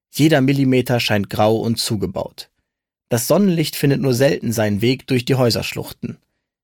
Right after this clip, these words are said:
Die Nacht ist hier der Tag und sie ist nicht geprägt von zwitschernden Vögeln oder Stille, sondern von Lärm.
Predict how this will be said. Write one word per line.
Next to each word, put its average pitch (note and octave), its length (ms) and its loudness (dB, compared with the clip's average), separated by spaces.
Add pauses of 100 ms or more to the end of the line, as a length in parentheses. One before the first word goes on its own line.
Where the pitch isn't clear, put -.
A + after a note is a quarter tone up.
(160)
Die A2+ 80 0
Nacht A#2+ 480 -2
ist B2+ 160 -6
hier C#3+ 80 0
der C#3+ 120 2
Tag - 460 -10 (100)
und - 140 -4
sie A2+ 140 2
ist A#2+ 160 0
nicht D#3+ 180 0
geprägt A#2 420 -2
von G#2 200 -2
zwitschernden G#2+ 520 -2
Vögeln B2 600 0
oder - 240 -4
Stille, C3 420 0 (460)
sondern G#2 260 2
von A#2 220 0
Lärm. E2 320 0